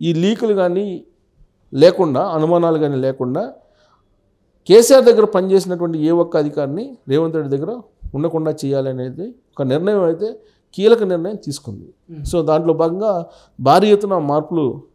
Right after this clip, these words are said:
Speaker 1: జరుగుతూ ఉన్నాయి. ఇప్పుడు జరుగుతున్నటువంటి పరిణామం ఒక రకంగా చెప్పాలంటే,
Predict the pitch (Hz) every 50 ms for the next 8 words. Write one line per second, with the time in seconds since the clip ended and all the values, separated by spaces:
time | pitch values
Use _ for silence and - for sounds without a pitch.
0 | _ - 131 113 127 135 151 156 160 160 156 131 127 131 151 202 247 - _ _
1 | _ _ _ _ _ - 165 170 185 185 185 180 165 156 160 160 165 - - _
2 | _ _ _ _ _ _ _ _ - 131 160 185 220 233 - 233 226 220 214 180
3 | 180 190 170 175 165 175 170 170 170 165 160 151 147 - 170 170 165 175 214 226
4 | 202 208 202 202 202 175 175 185 190 233 240